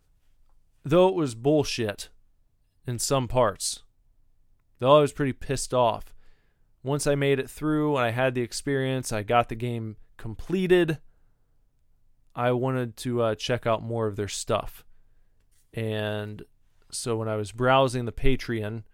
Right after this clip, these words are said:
I saw what you get at that ten dollar level, access to the entire Puppet Combo library. That is over seventy-one,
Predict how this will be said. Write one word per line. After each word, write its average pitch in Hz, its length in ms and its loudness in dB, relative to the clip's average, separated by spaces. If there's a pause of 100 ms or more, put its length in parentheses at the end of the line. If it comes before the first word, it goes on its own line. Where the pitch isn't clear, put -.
(440)
I 110 140 -4
saw 123 420 4
what 117 160 -2
you 107 100 -8
get 127 200 0
at 120 100 -2
that 107 240 -4
ten 135 240 -6
dollar 113 320 2
level, 110 420 2
access 135 520 -2
to - 100 -14
the 120 120 -6
entire 135 680 0 (500)
Puppet - 340 0
Combo 127 440 2
library. 110 840 0 (1900)
That 135 300 2
is 120 440 0 (1900)
over 127 280 0
seventy-one, 139 1200 -4